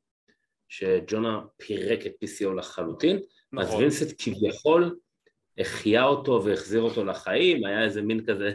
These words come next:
Speaker 1: איזה,
Speaker 2: גדול.
Speaker 1: זה קטע הזוי, הזוי
Speaker 2: הוא
Speaker 1: כזה.
Speaker 2: החיה אותו.
Speaker 1: בדיוק, אז וינסנט כל הזמן כאילו מחיה את פי סי או ומחזיר אותו ומחזיק אותו, אבל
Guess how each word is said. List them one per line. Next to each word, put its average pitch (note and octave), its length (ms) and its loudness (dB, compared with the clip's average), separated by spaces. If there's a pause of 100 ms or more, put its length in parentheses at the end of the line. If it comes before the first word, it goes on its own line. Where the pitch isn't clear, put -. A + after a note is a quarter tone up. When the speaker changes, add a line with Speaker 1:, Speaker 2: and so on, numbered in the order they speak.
(160)
Speaker 1:
איזה, A2+ 320 0
Speaker 2:
גדול. A2 300 0 (480)
Speaker 1:
זה A2 200 -2
קטע A#2+ 260 -4
הזוי, C3+ 420 -2
הזוי C3+ 280 -4
Speaker 2:
הוא A#2+ 160 -2
Speaker 1:
כזה. D#3 100 -4
Speaker 2:
החיה B2 180 2
אותו. A2+ 280 -4 (880)
Speaker 1:
בדיוק, A2 480 2
אז G2+ 180 -4
וינסנט G3 340 0
כל D#3+ 240 2
הזמן C#3+ 420 -4
כאילו B2 600 -2
מחיה A2 440 2
את A2 140 -2
פי A2+ 80 -4
סי G#2+ 260 0
או B2 340 2
ומחזיר G2+ 480 -2
אותו A#2 420 2
ומחזיק G2+ 720 -2
אותו, F#3 360 0 (800)
אבל G#2 540 0